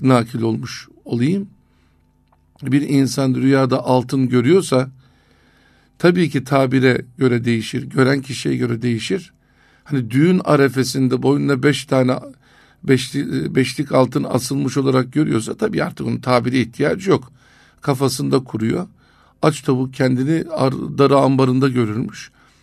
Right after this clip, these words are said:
Onu konuşmuyoruz ama birden böyle altın gördün, paralar gördün. Dikkat et bak. Ya tevhid çekiyorsundur, ya çekmen icap ediyordur.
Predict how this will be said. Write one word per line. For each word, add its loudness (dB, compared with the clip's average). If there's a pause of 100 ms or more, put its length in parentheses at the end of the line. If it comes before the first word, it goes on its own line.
(200)
Onu 2
konuşmuyoruz 0
ama 2
birden 0
böyle 2
altın 0
gördün, 0 (640)
paralar 4
gördün. 2
Dikkat -2
et 0
bak. -2 (580)
Ya 2
tevhid 2
çekiyorsundur, 0
ya 2
çekmen 0
icap 4
ediyordur. -2